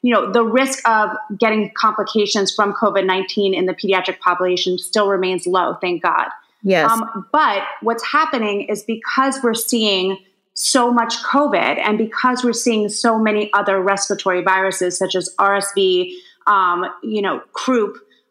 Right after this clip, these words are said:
Speaker 1: uh, adenovirus. We're seeing a lot of viruses right now and treating a lot of viruses, and those also require hospitalization. So it's putting a strain on the hospital system,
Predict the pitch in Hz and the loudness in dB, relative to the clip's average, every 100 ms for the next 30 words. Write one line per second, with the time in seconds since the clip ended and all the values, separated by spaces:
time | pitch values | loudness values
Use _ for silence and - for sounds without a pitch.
0 | - 196 185 170 226 226 220 208 196 185 | -2 0 2 0 0 0 0 0 2 2
1 | 180 175 185 208 208 269 254 233 226 233 | 0 -4 -4 -6 -4 -2 0 0 2 4
2 | 240 - 226 220 208 208 202 185 170 185 | 2 0 -2 0 0 0 -2 -4 -2 -2
3 | 170 170 120 - 202 - - 247 214 185 | 0 0 0 0 -2 -2 0 0 2 2
4 | 175 170 180 190 180 214 202 220 233 220 | 2 0 -2 -4 -2 0 2 2 2 2
5 | 226 247 226 185 185 185 170 - 180 - | 0 2 0 0 0 0 0 0 -2 0
6 | 175 175 175 175 190 185 220 208 - - | -4 -2 -4 -4 -6 -4 -2 -2 -4 -2
7 | 302 302 233 - - - 233 220 185 180 | 2 4 2 0 -4 0 0 2 2 2
8 | 180 185 185 - 170 175 185 - 160 123 | 0 0 -2 -6 -6 -4 -6 -2 -2 0